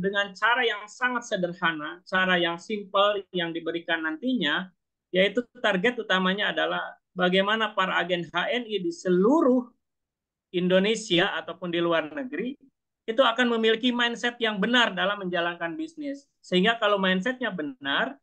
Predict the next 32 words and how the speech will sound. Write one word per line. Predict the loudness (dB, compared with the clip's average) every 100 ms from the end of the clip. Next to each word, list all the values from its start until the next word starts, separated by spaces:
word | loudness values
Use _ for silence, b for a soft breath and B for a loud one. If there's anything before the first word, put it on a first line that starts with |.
| _ _ _
maka | 0 0 2 -2
cara | 2 0 0
kerjanya | -2 -2 0 0 -4
pun | -6 -6
insya | -4 -2
Allah | -2 -2
dia | -2 -4 -8 _
akan | -18 -14
benar, | -8 -6 -4
Bapak | -4 -6 -6
Ibu | -10
sekalian, | -20 -10 -8 -6 -8 -10
ya. | -14 -18 _ _ _ _
Sehingga | -4 0 2 2 2 -2 -4
bahwa | -2 0 -2 -4
kita | -8 -2 -2 -2
tahu | -2 0 0
bahwa | -2 -2 -2 -2
H | -2 -4
N | -4
I | -6
itu | -6
adalah | -4 -4 -4 -6 -4
halal | -2 0 0
network | -2 -8 -10 -10
internasional, | -12 -10 -8 -8 -10 -12 -12 -12 -12 -10
network, | -2 -2 -2 -4 -2 -4 _ _
networking | -8 -8 -8 -2 -2 -2 0 0 0 -10
gitu | -10 -10 -6 -6
ya, | -6 -8 _ _ _ _
jaringan. | 2 4 6 4 2 2 2 2 -2 -12 _ _ _ _ -12
Nah, | -8 -8